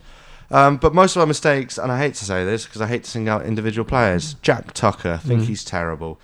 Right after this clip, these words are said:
Speaker 2: Okay.
Speaker 1: Uh, first goal for them, the ball played over his head, Windass runs through, chips it over. Um, and he, he seems to be at the downfall for a lot.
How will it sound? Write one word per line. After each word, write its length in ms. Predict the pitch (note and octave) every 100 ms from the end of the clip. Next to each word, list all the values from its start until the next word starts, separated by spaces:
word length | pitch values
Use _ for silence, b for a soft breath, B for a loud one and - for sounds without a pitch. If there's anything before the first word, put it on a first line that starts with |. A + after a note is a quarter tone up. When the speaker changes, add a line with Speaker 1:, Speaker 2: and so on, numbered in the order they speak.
| -
Speaker 2:
Okay. 80 | G2+
Speaker 1:
Uh, 300 | A2+ A2 G#2
first 400 | - - D3 -
goal 140 | C3 A#2
for 120 | A2
them, 340 | G#2+ G#2 G2+
the 80 | -
ball 180 | A#2 A2
played 240 | - G2+
over 160 | G2 F#2
his 140 | F2+
head, 340 | - F#2+ F2+ - - _
Windass 380 | G#2+ G2+ F#2+ -
runs 180 | F#2 E2+
through, 180 | F2 E2+
chips 220 | - -
it 60 | C#2+
over. 360 | E2+ D#2+ D#2 - B B B B B
Um, 500 | G#2+ A2 A2+ A2+ A2 - _ _ _ -
and 160 | B2+
he, 400 | - C3+ - D#3
he 180 | E3 F#3
seems 320 | - F#3+ F#3
to 60 | -
be 80 | C#3
at 40 |
the 60 | A#2
downfall 500 | C3 C#3 C3+ - A2
for 220 | - G2+
a 40 |
lot. 360 | G2+ B2 C#3+